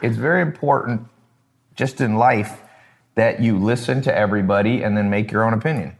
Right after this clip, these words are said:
You can't make a good opinion if you don't listen to everybody. So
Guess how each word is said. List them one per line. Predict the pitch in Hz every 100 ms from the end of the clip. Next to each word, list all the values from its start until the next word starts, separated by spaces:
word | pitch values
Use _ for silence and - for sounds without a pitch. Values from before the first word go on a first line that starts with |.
| _ _ -
You | 117
can't | 131 190
make | 147 170
a | 135
good | 117
opinion | 110 107 127 104
if |
you | 104
don't | 104 98
listen | 101 101
to | 98
everybody. | 98 85 71 64
So | - 107 98